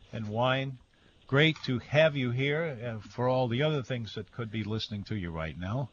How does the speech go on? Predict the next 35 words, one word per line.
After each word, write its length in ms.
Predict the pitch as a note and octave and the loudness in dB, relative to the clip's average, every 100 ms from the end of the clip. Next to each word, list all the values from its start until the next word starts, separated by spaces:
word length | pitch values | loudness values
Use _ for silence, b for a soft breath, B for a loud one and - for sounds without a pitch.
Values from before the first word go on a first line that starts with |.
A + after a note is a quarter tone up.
| _ - | _ -8
Let's 240 | D3 - | -8 -4
not 240 | B2 G2+ | -2 -2
do 160 | - E2+ | -4 -6
that. 280 | D2+ F#2+ C#3+ b b b b b | -4 -4 -4 b b b b b
And 140 | C3 | 0
instead, 480 | B2 A#2 - F3 D#3+ | 2 0 6 6 6
we 160 | C#3 C3+ | 2 -2
can, 400 | - B2+ B2 A2+ | -2 -2 -4 -8
uh, 200 | B2 A2+ G2 _ _ - | -10 -10 -12 _ _ -8
put 140 | - C3+ | -4 -2
in 160 | C3+ | 0
a, 80 | A#2+ A#2 - B2 | -2 -6 -6 -4
a 100 | G#2+ A2 | -2 0
word 260 | C3 C#3+ A#2+ | 2 4 2
or 60 | A2+ | 0
two 400 | - C#3 C#3 C3+ b b b - | 0 0 -2 -6 b b b -2
here 160 | B2+ | 0
about 340 | C3 A#2 A#2+ - | 0 0 -4 -2
whatever 380 | A2+ B2 C3+ C3 | -2 -2 -2 -2
it 60 | |
is 240 | C3 A#2+ - | 0 -2 -2
you 160 | A#3 | 2
have 160 | A3 E3 | 2 2
been, 300 | B2+ A#2+ A2+ | 2 0 -2
uh, 140 | G#2+ - | -6 -4
cooking 420 | - B2 B2+ A2+ | -2 0 -2 -2
lately. 420 | A#2 B2+ C#3 D#3+ - _ - b b b b - | -2 -4 -4 -8 -8 _ -20 b b b b -4
The 80 | A#2+ | 2
one 200 | C#3 F3+ | 4 6
that's 180 | C3 - | 4 2
kind 200 | - D#3 | 2 2
of 140 | C3 G#2 | 2 -2
been 180 | A2 G2 | -4 0
grabbing 560 | A2+ C3 C#3 B2+ A2+ - | 4 4 4 0 -2 -2
us 480 | A#2 B2 - - | -2 -2 -2 -6